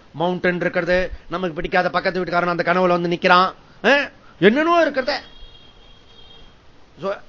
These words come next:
இந்த கிரியேஷனை யாரு, யாரு பண்ணினது? ஆ, பார்த்திபன் கனவு. <laughs> புரியுதா? கனவு கண்டல்ல, அது போல தம்பா பிரம்மனு மூச்சுண்டு கனவு கண்டது.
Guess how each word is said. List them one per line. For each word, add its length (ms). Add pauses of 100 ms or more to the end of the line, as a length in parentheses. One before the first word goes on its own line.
இந்த 220
கிரியேஷனை 600
யாரு, 280 (140)
யாரு 240
பண்ணினது? 400 (840)
ஆ, 100 (720)
பார்த்திபன் 520
கனவு. 380 (1300)
<laughs> 1800
புரியுதா? 320 (240)
கனவு 320
கண்டல்ல, 360 (640)
அது 240
போல 280
தம்பா 280 (140)
பிரம்மனு 520 (520)
மூச்சுண்டு 580 (180)
கனவு 320
கண்டது. 440